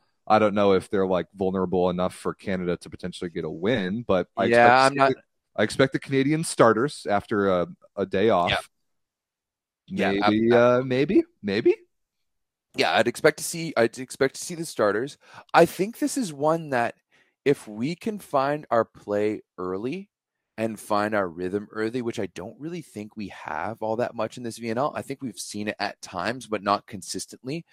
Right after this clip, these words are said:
Speaker 2: And if France is struggling the way they have been, this may be, we could get lucky. And not lucky, like, but I, I do still think France is favored. And I also think that it's gonna be, who do they play against, uh, tomorrow?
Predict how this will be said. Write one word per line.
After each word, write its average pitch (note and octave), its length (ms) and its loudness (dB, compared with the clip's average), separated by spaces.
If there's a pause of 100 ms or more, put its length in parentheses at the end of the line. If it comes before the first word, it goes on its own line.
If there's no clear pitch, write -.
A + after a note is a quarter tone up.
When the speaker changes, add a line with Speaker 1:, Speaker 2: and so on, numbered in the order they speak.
(440)
Speaker 2:
And B2 180 4
if A#2 80 2
France A2+ 400 -2
is C#3+ 80 -8
struggling A2 480 0
the F#2 100 -4
way F2 220 -2
they F#2 140 -4
have E2+ 360 -6
been, C#3 280 -8 (340)
this G2+ 260 0
may F#2+ 280 -2
be, E2+ 520 -6
we F#2+ 140 -8
could F#2+ 320 -4
get E2 240 -2
lucky. - 300 -14 (440)
And B2+ 120 -2
not C#3 180 4
lucky, F#2+ 640 0 (180)
like, F2+ 220 -6 (420)
but F#2+ 260 -2
I, - 120 -6 (200)
I G#2+ 160 0 (200)
do G#2+ 80 -12
still - 240 -4
think G2 220 -6
France F#2 240 -4
is F2 120 -14 (140)
favored. G#2 300 -4 (260)
And A2 100 0
I A2 60 4
also A2+ 160 2
think C#3 220 -6
that B2 60 -2
it's G2 120 -4
gonna G2+ 160 -10
be, F#2 140 -6 (100)
who - 80 -6
do E3 80 2
they G#3+ 80 4
play - 220 -20
against, B2+ 400 -2 (280)
uh, G2 200 0 (120)
tomorrow? G2+ 400 -2